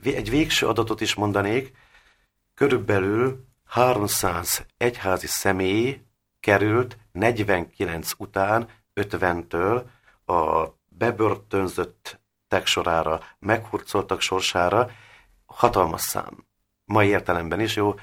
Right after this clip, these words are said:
akkori Kárpát-medencének a lakossága, ö,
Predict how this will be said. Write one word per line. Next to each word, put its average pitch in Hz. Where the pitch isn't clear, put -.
akkori 104
Kárpát-medencének 92
a 82
lakossága, 87
ö, 85